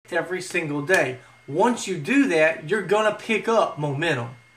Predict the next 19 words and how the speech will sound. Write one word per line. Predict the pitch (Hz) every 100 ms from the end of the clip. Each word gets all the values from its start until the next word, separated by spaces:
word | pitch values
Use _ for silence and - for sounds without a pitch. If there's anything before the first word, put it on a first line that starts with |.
| _ _ _ _
What | 147 147 135
Big | 139 208 185
Mo, | 180 208 170
like | 147 143 131
Big, | 139 170 147
like | 160 143 139
Darren | 165 165 151
Hardy | 170 175
talks | 143 139 135 -
about, | 131 123 127
Big | 156 190 170
Mo | 175 160 123 127 _
can | - 165
be | 180
your | 160 143
best | 123 165 170 160 -
friend. | - 190 185 131 123 - _ _ _ _ -
Okay, | 143 185 170 160 135 - _ _ -
momentum | 160 160 156 165 247 269 226 175 156